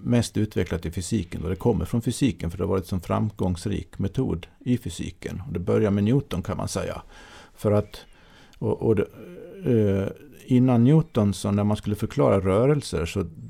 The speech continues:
delade man upp rörelserna i två huvudkategorier. Man skilde på himmelska rörelser och jordiska rörelser. Det var två olika sorters rörelser. Eftersom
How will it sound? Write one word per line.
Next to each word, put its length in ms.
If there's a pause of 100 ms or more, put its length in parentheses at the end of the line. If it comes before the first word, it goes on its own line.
(340)
delade 320
man 200
upp 220
rörelserna 680
i 40
två 260
huvudkategorier. 1000
Man 180
skilde 340
på 140
himmelska 520
rörelser 420
och 60
jordiska 460
rörelser. 580 (280)
Det 80
var 80
två 120
olika 260
sorters 360
rörelser. 560 (360)
Eftersom 500